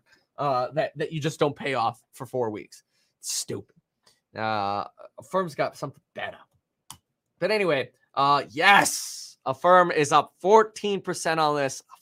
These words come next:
Finally, let's go. That is a very, very good earnings right there. Uh, you turning that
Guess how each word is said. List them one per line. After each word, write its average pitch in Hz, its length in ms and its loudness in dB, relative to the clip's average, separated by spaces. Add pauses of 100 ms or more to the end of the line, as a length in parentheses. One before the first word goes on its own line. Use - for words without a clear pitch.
(280)
Finally, 226 420 2
let's 180 300 -2
go. 139 320 0 (200)
That 180 200 2
is 147 100 -2
a 135 100 0 (120)
very, 165 320 4
very 131 260 -2
good 113 240 -4
earnings 117 380 -4
right 110 180 -4
there. 110 260 -6 (300)
Uh, 107 760 -2
you 135 480 -2
turning 135 540 -4
that 123 220 0